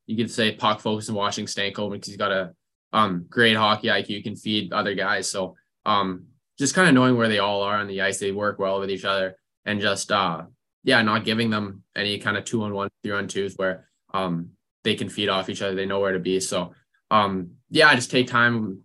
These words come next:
space away, manage the puck well, and, um, just know when they're on.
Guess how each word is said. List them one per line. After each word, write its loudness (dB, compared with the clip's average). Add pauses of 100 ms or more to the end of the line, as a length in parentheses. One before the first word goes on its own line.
(120)
space 0
away, 2
manage 0
the -16
puck -4
well, 0
and, -4 (240)
um, 0
just -4
know 2
when 0
they're 0
on. -2